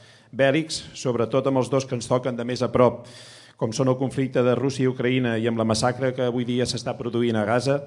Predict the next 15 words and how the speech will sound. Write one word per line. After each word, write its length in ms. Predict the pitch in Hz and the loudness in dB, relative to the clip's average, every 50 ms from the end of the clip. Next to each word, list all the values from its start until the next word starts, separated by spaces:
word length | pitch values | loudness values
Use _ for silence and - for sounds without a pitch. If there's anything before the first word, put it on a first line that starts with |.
| - - - - - - _ - | -10 -18 -20 -20 -20 -12 _ 0
però 160 | 139 135 139 | 2 4 4
sense 300 | 135 143 139 131 - 147 | 4 2 0 0 2 2
oblidar 340 | 127 131 139 135 139 160 151 | 2 4 4 6 6 6 6
la 100 | 139 127 117 | 6 4 4
resta, 340 | 120 117 113 - 143 135 139 143 - - - - - - | 2 0 0 2 2 2 2 0 -4 -14 -20 -14 -8 -4
amb 160 | 135 127 131 127 | 0 4 4 4
la 60 | 120 | 4
deriva 320 | 123 120 135 135 147 170 147 | 4 4 2 2 2 2 2
també 220 | - 151 143 143 | 2 0 0 0
extremista 560 | 143 143 - - 139 127 135 143 127 - 143 117 | -2 -4 -4 -4 -2 0 0 0 -2 -2 -4 -4
que 160 | - 117 107 | -4 -4 -4
s'està 260 | 123 117 - 139 127 123 | -4 -4 -4 -4 -4 -4
tendint 400 | 147 135 131 131 135 131 123 104 - - - - - - - | -4 -4 -4 -4 -4 -4 -6 -8 -12 -16 -20 -20 -20 -8 -2
la 140 | 135 127 120 | -2 0 0
societat, 800 | 123 160 135 - 143 127 127 127 131 127 135 131 - - - | 0 0 -2 0 0 0 2 4 4 2 2 2 -2 -10 -12